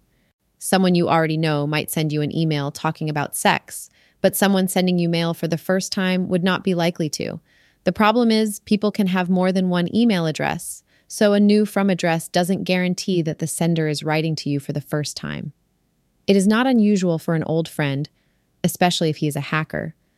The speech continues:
to suddenly send you an email with a new from address, so you can't risk false positives by filtering mail from unknown addresses, especially stringently.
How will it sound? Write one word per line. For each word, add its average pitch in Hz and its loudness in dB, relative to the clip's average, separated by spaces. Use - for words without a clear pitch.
to 202 2
suddenly 254 2
send 185 0
you 190 2
an 180 0
email 165 2
with 156 -2
a 160 0
new 170 2
from 160 -4
address, 147 -4
so - 0
you 190 4
can't 220 0
risk 190 -4
false 180 -2
positives 160 -2
by 151 -2
filtering 170 -2
mail 160 0
from 151 -4
unknown 156 0
addresses, 147 -4
especially 156 -2
stringently. 143 -4